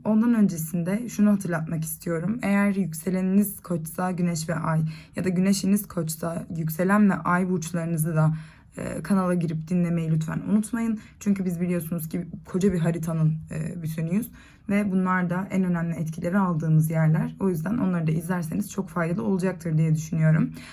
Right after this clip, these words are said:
Artı olarak bir hatırlatmada tarotu o kadar özledim ki çok uzun zamandır olmadığım için, yani bir buçuk ay kadar bir süre oldu. E, Instagram'a da çok fazla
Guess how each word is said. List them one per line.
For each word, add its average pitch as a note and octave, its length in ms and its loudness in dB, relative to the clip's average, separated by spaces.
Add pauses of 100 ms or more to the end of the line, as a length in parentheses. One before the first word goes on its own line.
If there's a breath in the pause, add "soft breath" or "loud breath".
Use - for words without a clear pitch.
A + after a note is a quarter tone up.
(180 loud breath)
Artı G3+ 320 2
olarak A3 280 2
bir F3+ 80 0
hatırlatmada E3 720 -2
tarotu G#3 540 -4
o D#3 60 -10
kadar F#3 340 -2
özledim F3 440 2
ki G#3 220 -4
çok - 200 -10
uzun G3+ 180 2
zamandır F#3+ 360 4
olmadığım F#3+ 480 4
için, G3+ 320 0
yani D#3+ 180 2
bir E3 60 4
buçuk D3+ 320 -6
ay D#3+ 140 0
kadar D3+ 300 0
bir D3 60 -4
süre D#3+ 220 -4
oldu. D#3+ 420 0 (500 loud breath)
E, D#3+ 280 -2
Instagram'a G3+ 580 4
da D#3+ 260 2
çok F3 160 -4
fazla D#3+ 460 0